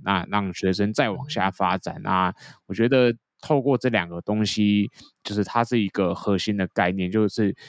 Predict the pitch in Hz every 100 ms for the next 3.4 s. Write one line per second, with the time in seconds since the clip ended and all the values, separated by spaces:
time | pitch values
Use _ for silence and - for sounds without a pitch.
0 | - _ _ _ _ 143 143 123 123 113
1 | 117 123 113 104 92 110 104 - 117 110
2 | 98 92 90 92 87 110 104 113 95 95
3 | 95 104 139 123